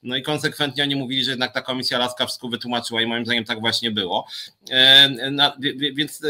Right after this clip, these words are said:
ewentualnie tam powinien być po prostu audyt finansowy, to znaczy, że wywalili w kosmos trzydzieści chyba milionów złotych, o ile pamiętam. E, to też przykład rozkradania polskiego państwa, e, więc a, a, a, a, a i, i jeszcze tam była tak, że ten,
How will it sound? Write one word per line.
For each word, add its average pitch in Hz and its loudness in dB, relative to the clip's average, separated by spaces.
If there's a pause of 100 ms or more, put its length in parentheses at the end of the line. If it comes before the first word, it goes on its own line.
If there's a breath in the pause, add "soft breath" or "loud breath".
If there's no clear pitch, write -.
ewentualnie 160 4
tam 180 0
powinien 196 -2
być 208 -4
po 214 -4
prostu 220 0
audyt 285 4
finansowy, 110 0
to - -20
znaczy, 110 -2
że 131 -2 (380)
wywalili 143 4
w - -8
kosmos 143 2
trzydzieści 123 6
chyba 107 0
milionów 104 -2
złotych, 101 -12
o 101 -14
ile 95 -8
pamiętam. 98 -8 (380 loud breath)
E, 107 0
to 110 -6
też 113 2
przykład - 0
rozkradania 117 4
polskiego 117 0
państwa, 113 2 (400 loud breath)
e, 135 -2
więc 147 2
a, 131 6
a, 139 6
a, 127 4
a, - 0
a - -2
i, 139 -2 (100)
i 139 -2
jeszcze 143 4
tam 143 0
była 147 4
tak, 139 2
że 135 -2
ten, 135 2